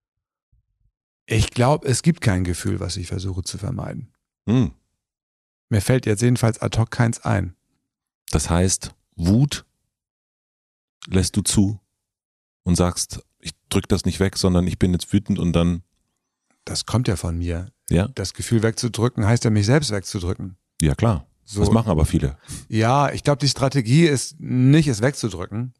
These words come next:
Speaker 1: weil ich glaub, das macht <laughs> irgendwann Krebs. Ich glaub, äh, weil es bleibt ja da.
Speaker 2: Ja.
Speaker 1: Du schiebst es ja nur woanders hin, von einer Schublade in die nächste.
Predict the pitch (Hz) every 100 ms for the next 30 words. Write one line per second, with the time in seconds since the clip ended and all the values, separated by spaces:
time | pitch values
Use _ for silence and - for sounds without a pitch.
0 | - 101 - - 104 117 - 127 123 110
1 | - 113 147 - - - - - - _
2 | 226 143 123 - 123 135 - _ _ 190
3 | 151 117 113 120 117 123 123 107 90 92
4 | 85 - - 82 - 120 92 101 101 87
5 | 95 95 87 98 - 104 104 98 107 98
6 | 95 95 90 113 - 92